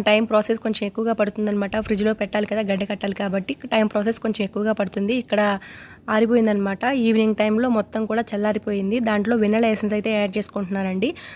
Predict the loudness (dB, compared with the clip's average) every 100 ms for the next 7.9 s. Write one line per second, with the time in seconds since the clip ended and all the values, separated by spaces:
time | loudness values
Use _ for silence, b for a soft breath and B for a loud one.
0 | B 0 2 2 2 2 4 2 2 4
1 | 2 0 -2 -4 -2 0 0 0 0 2
2 | 0 -2 -2 -6 -4 -6 -4 -4 -2 0
3 | 2 0 0 0 2 0 0 -2 2 4
4 | 4 2 4 2 4 2 2 2 2 2
5 | 0 -2 -4 -4 -2 -2 -2 -2 -2 0
6 | 0 0 0 0 0 0 2 2 2 2
7 | 0 0 -2 -2 -2 -4 -4 -2 -2